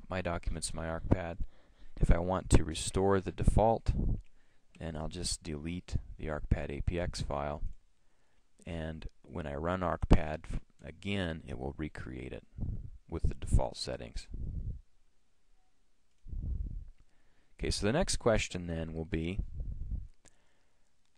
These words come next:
I don't want to use Street Map. I'm a customer who does want to use Arc Logistics.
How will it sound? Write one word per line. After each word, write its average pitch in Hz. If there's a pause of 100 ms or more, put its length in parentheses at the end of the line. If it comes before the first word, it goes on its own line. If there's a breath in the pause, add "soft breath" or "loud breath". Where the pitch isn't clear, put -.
(100)
I 104
don't 104
want 101
to 87
use 85
Street -
Map. 104
I'm 82
a 82
customer -
who 92
does 120
want 80
to 73
use 67
Arc 69
Logistics. -